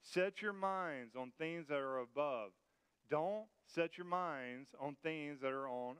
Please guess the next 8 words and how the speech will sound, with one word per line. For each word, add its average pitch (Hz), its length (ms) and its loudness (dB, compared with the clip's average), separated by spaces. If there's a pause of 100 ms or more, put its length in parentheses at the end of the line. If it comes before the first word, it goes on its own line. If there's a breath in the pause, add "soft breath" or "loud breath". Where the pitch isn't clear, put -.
earth. 139 320 0 (920)
For 160 140 2
you 180 680 -2 (1160)
have 165 360 -2
died." 120 540 -2 (1300)
We 208 300 -2
have 196 220 -4 (120)
died. 127 400 -2